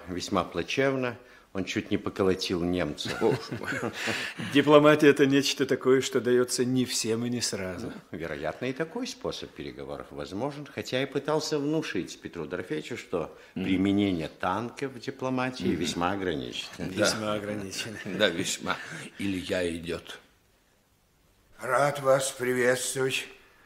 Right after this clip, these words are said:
Speaker 4: в Репнинском доме, Георгий Васильевич.
Speaker 1: И я рад вас видеть, Игорь
Speaker 4: Садитесь,
Speaker 1: Алексеевич.
Speaker 4: пожалуйста, садитесь.
Speaker 1: Спасибо. А это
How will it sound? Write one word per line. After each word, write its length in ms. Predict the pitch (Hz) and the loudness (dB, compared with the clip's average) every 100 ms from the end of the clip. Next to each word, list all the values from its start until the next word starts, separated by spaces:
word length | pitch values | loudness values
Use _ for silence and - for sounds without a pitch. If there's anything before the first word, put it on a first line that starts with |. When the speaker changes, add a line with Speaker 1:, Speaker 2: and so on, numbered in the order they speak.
| - _ _ | -20 _ _
Speaker 4:
в 120 | 92 | 0
Репнинском 800 | 117 120 113 117 131 - 127 107 | 6 6 4 2 0 0 0 2
доме, 340 | 104 131 120 107 113 | 6 8 6 0 -4
Георгий 420 | 87 117 110 104 | 0 4 4 2
Васильевич. 560 | 107 - 104 101 - - - _ _ _ _ _ _ _ _ _ _ | 0 0 -2 -2 -4 -6 -12 _ _ _ _ _ _ _ _ _ _
Speaker 1:
И 80 | 98 | -8
я 440 | 107 82 85 82 85 - - - _ _ - | -6 -4 -4 -4 -10 -20 -20 -20 _ _ -10
рад 400 | 65 101 - - | -4 -4 -4 -8
вас 340 | 71 90 - 65 | -6 -6 -8 -8
видеть, 500 | 71 71 - - - - | -8 -8 -6 -6 -8 -10
Игорь 100 | - | -2
Speaker 4:
Садитесь, 220 | 147 131 | 0 0
Speaker 1:
Алексеевич. 300 | 123 - - 104 | 0 -2 -2 -2
Speaker 4:
пожалуйста, 460 | 85 82 78 - - - | -2 -2 -4 -4 -8 -8
садитесь. 680 | - 101 90 - - - - | -6 -4 -4 -4 -4 -4 -4
Speaker 1:
Спасибо. 420 | 65 - 117 120 - _ _ _ _ _ _ _ _ _ _ _ _ - - _ _ _ _ _ _ _ _ _ _ - - - - | -6 -4 -4 -4 -8 _ _ _ _ _ _ _ _ _ _ _ _ -20 -20 _ _ _ _ _ _ _ _ _ _ -20 -20 -6 4
А 280 | 98 - - | 4 4 2
это 500 | 147 165 - 156 | 0 2 -2 -2